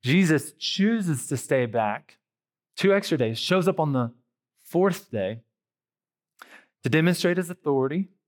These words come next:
which he does, to bring about an opportunity for greater faith, and then thirdly, to empathize and to show us in this text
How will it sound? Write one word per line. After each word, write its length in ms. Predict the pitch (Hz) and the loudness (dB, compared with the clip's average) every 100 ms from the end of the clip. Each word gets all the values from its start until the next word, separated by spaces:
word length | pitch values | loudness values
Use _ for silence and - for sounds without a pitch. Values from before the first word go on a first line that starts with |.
| - | -8
which 160 | 131 - | -4 -2
he 100 | 139 | 2
does, 460 | 127 127 160 - _ _ _ _ _ _ _ _ - | 4 2 0 -8 _ _ _ _ _ _ _ _ -6
to 80 | 123 | 0
bring 180 | 165 165 | 2 4
about 240 | 156 147 | 2 2
an 60 | 143 | 0
opportunity 680 | 156 165 170 - 175 170 | 0 0 -2 -2 -2 0
for 160 | 165 151 | 0 -2
greater 300 | 127 156 160 | 0 0 0
faith, 560 | - 202 190 151 - - _ _ _ _ - | -2 0 2 0 -4 -16 _ _ _ _ -2
and 160 | 139 | 0
then 380 | 139 135 131 135 _ - | 2 0 -4 -10 _ 0
thirdly, 480 | 175 156 127 127 - _ _ _ | 2 2 -2 -4 -10 _ _ _
to 80 | - - | -20 -4
empathize 680 | 151 135 - 120 117 117 - | -2 -2 -2 -2 -2 -4 -8
and 140 | 127 123 | -8 -6
to 120 | 113 | -6
show 500 | - - 156 170 170 | -6 -2 0 0 0
us 380 | 139 131 127 - | -2 -2 -4 -4
in 160 | 156 165 | -2 0
this 240 | 156 - | 0 -2
text 500 | 180 160 123 - | -2 0 0 -4